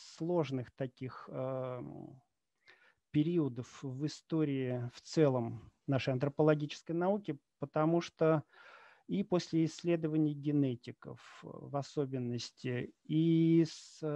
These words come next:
развитием культурной и социальной антропологии всё больше становится понятно, что раса не есть нечто, а, реально существующее. Во всяком случае, на сегодняшний день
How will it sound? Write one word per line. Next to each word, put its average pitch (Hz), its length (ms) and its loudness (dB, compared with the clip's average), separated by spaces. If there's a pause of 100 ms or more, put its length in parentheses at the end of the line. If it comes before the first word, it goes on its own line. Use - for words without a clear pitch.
(140)
развитием 151 680 0
культурной 143 560 -2
и - 20 0
социальной 147 560 0
антропологии 170 640 -2
всё 156 200 -6
больше 165 460 -2 (760)
становится 156 580 2
понятно, 165 640 0
что 151 520 0
раса 160 580 2 (440)
не 147 180 2
есть 160 440 -2 (120)
нечто, 147 800 2 (1120)
а, 151 640 8
реально 156 480 4
существующее. 160 800 -6
Во 151 120 0
всяком 175 360 -4
случае, 147 460 -6
на 151 200 2
сегодняшний 151 760 -2
день 196 400 0